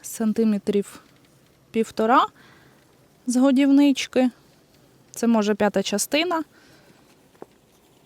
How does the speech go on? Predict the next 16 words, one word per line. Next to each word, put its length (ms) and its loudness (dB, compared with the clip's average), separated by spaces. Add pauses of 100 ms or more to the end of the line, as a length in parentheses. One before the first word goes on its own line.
(600)
Поки 280 0
що 280 -2 (180)
зрозуміло 720 2
по 160 -4
результату. 600 0
Ну, 200 0
це 280 2 (360)
пройшла 480 6
доба, 380 6
поки 300 4
вони, 420 6 (1400)
е, 300 6
розкуштують, 1600 4
так 180 6
би 120 6
мовити, 640 4